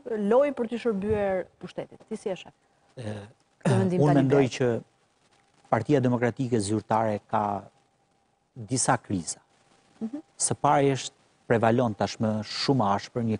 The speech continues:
Speaker 2: krizë e brendshme, ku zoti Bushati mori shumë bukur rastin e Elbasanit.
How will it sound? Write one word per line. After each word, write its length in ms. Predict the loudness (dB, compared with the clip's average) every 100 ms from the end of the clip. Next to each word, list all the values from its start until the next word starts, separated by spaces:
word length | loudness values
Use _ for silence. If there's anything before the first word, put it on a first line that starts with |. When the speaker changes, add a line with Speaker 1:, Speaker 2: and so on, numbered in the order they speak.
| -2
Speaker 2:
krizë 260 | -2 0
e 40 | 0
brendshme, 520 | 0 -2 -4 -12 -14 _ _ _ _ _ _ _ _ _ _ _ _ _ _
ku 580 | 2 4 4 2 0 -2
zoti 220 | -2 -2
Bushati 420 | -2 -2 -2 0
mori 280 | 0 0 0
shumë 460 | -4 -8 -4 -2 -2
bukur 340 | -2 0 0 0
rastin 300 | 0 -2 -4
e 40 |
Elbasanit. 540 | -4 -4 -4 -6 -8